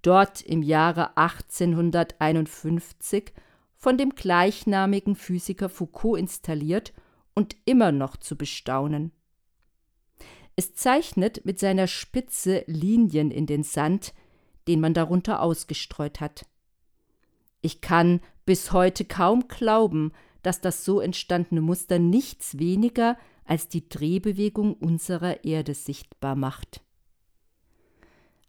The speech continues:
Langsam öffne ich meine Augen und hole mehr Schwung.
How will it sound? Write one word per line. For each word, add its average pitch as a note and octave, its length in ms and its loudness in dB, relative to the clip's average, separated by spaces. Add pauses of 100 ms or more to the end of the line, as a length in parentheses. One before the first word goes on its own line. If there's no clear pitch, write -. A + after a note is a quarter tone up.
(160)
Langsam C4 460 4
öffne B3 360 2
ich B3 140 -6
meine F#3 320 0
Augen F#3+ 720 -2
und F3+ 260 -2
hole F3 240 2
mehr F#3 180 0
Schwung. D3 480 -6